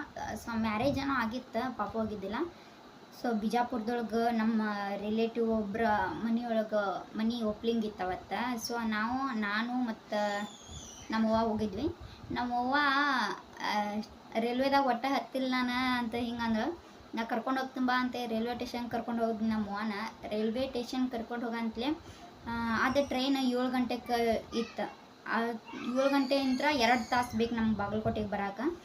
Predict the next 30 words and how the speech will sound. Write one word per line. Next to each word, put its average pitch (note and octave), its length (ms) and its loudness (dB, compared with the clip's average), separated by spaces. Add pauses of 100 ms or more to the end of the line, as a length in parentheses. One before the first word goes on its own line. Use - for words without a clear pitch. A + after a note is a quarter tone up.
(380)
So B3+ 140 0
ಎರಡು B3 240 4
ತಾಸು B3+ 200 2
ಅಂದ್ರೆ B3+ 200 4
ಒಂಬತ್ತು A#3 320 2
ಗಂಟೆಗೆ B3 300 2
ನಾವು A#3 380 0
ಮುಟ್ತಿದ್ವಿ. A3 680 0 (580)
ಆ, C#4 380 4 (300)
ಬಸ್ B3+ 240 4
ಒಳಗೆ C#4 180 8
ಹೋಗಿದ್ರೆ C4 420 4
ಇನ್ನೂ B3 240 2
ಚಲೋ A#3 260 2
ಇತ್ತು, A#3 500 2
ಜಲ್ದಿ G#3+ 320 2
ಹೋಗಿ A3+ 280 2
ಮುಟ್ತಿದ್ವಿ. A3 680 0 (500)
ಸುಮ್ಮ A#3 200 0 (220)
ಟೈಮ್ A3+ 260 2
ವೇಸ್ಟ್ A3+ 260 0
ಮಾಡಿದೀವಿ A3 400 2
ನೋಡುವ G#3+ 340 2
ಅಂತ G#3 380 -2
ನಮ್ಮವ್ವ G#3+ 300 0
ಈ G#3+ 140 -2
ಥರ G#3+ 160 -4
ಎಲ್ಲ G#3+ 200 -2 (320)
ಚಿಂತೆ G#3+ 240 -4
ಮಾಡಾಕತ್ತಿದ್ದ. G3+ 440 -4